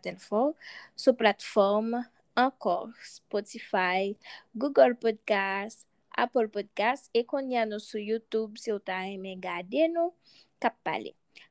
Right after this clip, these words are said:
pa bliye Tous Eksplik Ayiti podcast toujou pote pou ou nouvo tèm k ap ede business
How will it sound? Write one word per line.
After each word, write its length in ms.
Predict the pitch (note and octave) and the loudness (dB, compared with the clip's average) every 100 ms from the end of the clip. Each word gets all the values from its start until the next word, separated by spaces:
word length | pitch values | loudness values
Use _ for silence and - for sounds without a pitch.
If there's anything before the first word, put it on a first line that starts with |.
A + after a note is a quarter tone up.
| - | 0
pa 120 | F4 F4 | 4 4
bliye 300 | F4+ C#4+ C4 | 4 0 -2
Tous 160 | - D#4+ | -4 -10
Eksplik 280 | D#4 C4+ A3+ | -8 -4 -2
Ayiti 380 | G#3 G#3 - A3+ | 0 -4 -8 -12
podcast 580 | - A#3 - G3+ G#3 - | -6 -6 -4 -6 -6 -4
toujou 280 | A#3 C4+ C4+ | -4 -4 -6
pote 320 | A#3+ A3 G#3+ - | -6 -4 -8 -4
pou 260 | G#3 G#3+ | -4 -4
ou 80 | G#3+ | -4
nouvo 480 | G3 F#3 F3+ A3+ B3+ | -8 -10 -2 6 6
tèm 400 | B3+ F#3 G3 G#3+ A3+ | 6 0 0 -4 -4
k 120 | G#3+ G3 | 0 0
ap 80 | _ | _
ede 480 | - G#3+ G3 F#3+ A3 | 0 0 0 6 6
business 540 | A#3 G#3 F#3+ G3 G3 | 6 0 -4 -4 -6